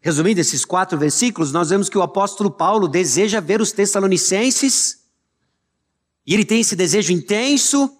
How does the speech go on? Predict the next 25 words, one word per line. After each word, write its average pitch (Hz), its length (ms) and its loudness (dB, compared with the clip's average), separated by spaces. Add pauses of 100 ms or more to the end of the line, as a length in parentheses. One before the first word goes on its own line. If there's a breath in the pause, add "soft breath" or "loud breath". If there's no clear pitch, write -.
(240 loud breath)
ele 202 160 2
tinha 208 220 -2
planos, 262 680 2
tentou 226 400 -2
uma 220 140 0
vez 196 260 0
só, 254 760 0
depois 220 340 -2
tentou 220 460 0
mais 214 340 0
uma 214 200 2
vez, 254 760 0 (840)
mas 160 120 -2
ele 185 120 0
foi 196 160 0
impedido 175 560 -2
por 135 160 -8
Satanás. 135 960 -4 (680)
É - 80 -20
isso - 120 -12
que - 60 -10
nós 180 220 0
acabamos 160 520 -2
de 147 100 0
ler 143 440 0